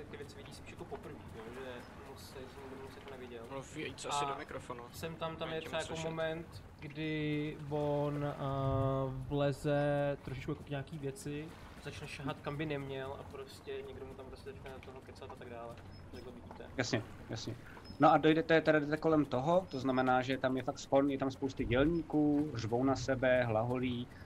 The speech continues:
Speaker 3: eh, jednu chvíli tam se i blbě slyšíte, protože tam se snaží třeba přeparkovat mašiny a podobně. A dokon-, a potom se vám podaří dostat,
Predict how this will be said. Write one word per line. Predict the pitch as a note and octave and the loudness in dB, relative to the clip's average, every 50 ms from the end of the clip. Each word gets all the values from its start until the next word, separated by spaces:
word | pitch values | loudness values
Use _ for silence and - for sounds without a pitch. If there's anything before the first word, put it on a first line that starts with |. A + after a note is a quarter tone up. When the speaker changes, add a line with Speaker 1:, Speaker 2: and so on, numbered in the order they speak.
| - - - - | -16 -14 -8 -2
Speaker 3:
eh, | A2+ A2 A2 A2 A2 G#2+ A2 A2+ | 2 4 4 4 4 4 2 2
jednu | A#2 A#2+ C3+ C#3+ | 2 0 -2 -2
chvíli | - - B2+ B2 B2 B2+ A#2+ | -2 -2 0 2 2 0 0
tam | A#2+ - B2+ B2+ B2+ B2 B2 B2 A#2+ - - - | 2 2 2 4 4 2 0 -2 -4 -8 -12 -10
se | - - C#3 | -4 -4 -2
i | C3+ D3 | -2 -2
blbě | B2 C3 B2+ A#2+ C#3 C3+ | -2 -2 0 2 0 2
slyšíte, | - C3 A2+ - C#3+ C#3 - D#3 D3 | 2 -2 0 0 0 2 4 4 4
protože | D3 - - - A#2+ A#2+ A#2+ | 4 0 -6 -8 -8 -6 -2
tam | - A#2+ A#2+ A#2+ | 0 0 0 0
se | A#2 - - | -2 -6 -6
snaží | - A#2+ A2+ A2+ | -4 -4 -4 -4
třeba | A#2 - A#2+ | -4 -6 -4
přeparkovat | - - A#2+ - A#2+ A2+ - - A#2 A#2 A#2 | -4 -6 -2 0 -2 -2 0 -2 -2 -2 -2
mašiny | A2+ A2+ A2 - A2+ A2+ A2 G#2 | -2 -4 -4 -2 -4 -4 -4 -4
a | |
podobně. | F2+ - A#2+ B2+ C3+ C3 C#3+ C#3+ C#3+ - - - - - - - - - - | -6 -4 -4 -2 2 2 2 2 2 -2 -8 -14 -16 -16 -16 -18 -12 2 6
A | C#3 C3 C3+ C3+ C3+ C3 C3+ C3 C3 C3 C3 C3 C3 C3 C3 C3 C3 - - - - - - - - - - - | 8 10 12 12 12 12 12 12 12 12 12 12 12 12 10 10 8 6 2 -4 -14 -16 -16 -16 -16 -14 -4 -4
dokon-, | C#3 C3+ - C#3 - - C3+ | -2 -2 0 -4 -4 0 2
a | C3+ C3 | 2 4
potom | - C#3+ C3+ - D3+ C#3+ | 4 2 4 4 4 2
se | - C#3 | 6 8
vám | C#3+ C#3+ C#3 | 8 8 8
podaří | C3+ C3+ B2+ C3 B2 B2+ B2+ | 6 4 2 2 2 2 0
dostat, | B2+ A#2+ A2+ - - C3 B2 B2 | -2 -2 -2 6 10 10 10 10